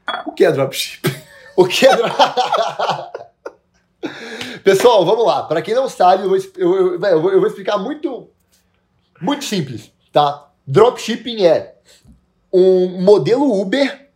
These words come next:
Speaker 2: de criar uma loja de produtos físicos. O que que é isso? Cara, o que que a Uber faz hoje? A Uber é intermediária, certo? A Uber tem a Uber,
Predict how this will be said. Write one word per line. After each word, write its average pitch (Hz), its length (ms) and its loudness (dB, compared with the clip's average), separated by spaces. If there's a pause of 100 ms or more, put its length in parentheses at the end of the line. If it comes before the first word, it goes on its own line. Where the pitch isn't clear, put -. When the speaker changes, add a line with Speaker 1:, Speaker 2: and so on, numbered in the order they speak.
(460)
Speaker 2:
de 160 180 -4
criar 202 760 0 (420)
uma 214 200 4
loja 185 640 2 (500)
de 143 140 -6
produtos 180 340 2
físicos. 120 420 -8 (440)
O - 40 -20
que 233 100 -8
que 254 100 -4
é 214 60 4
isso? 127 200 0 (320)
Cara, - 420 0 (140)
o - 40 -20
que 262 100 -6
que - 80 2
a 262 80 2
Uber 240 320 2
faz 208 280 2
hoje? 139 200 2
A 147 60 6
Uber 180 240 4
é 208 60 0
intermediária, 185 800 -2 (160)
certo? 185 460 -2 (280)
A 147 120 2
Uber 190 360 4
tem 139 180 0
a 139 100 2
Uber, 180 520 0